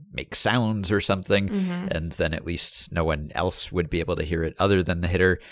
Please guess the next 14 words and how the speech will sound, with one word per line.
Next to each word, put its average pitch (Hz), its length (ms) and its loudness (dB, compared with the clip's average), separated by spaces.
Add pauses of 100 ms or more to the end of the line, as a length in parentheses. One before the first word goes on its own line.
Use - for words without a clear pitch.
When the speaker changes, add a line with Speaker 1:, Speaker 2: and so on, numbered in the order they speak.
(320)
Speaker 1:
We - 100 -2
got - 260 6
some 127 160 2
emails 113 600 4
about 95 380 4
this, 110 220 6
so 101 240 6
I'll, 95 320 6
I'll 87 340 0
read 90 220 -2
one 92 240 0
from 85 480 -2
another 98 320 4
Ben 98 400 2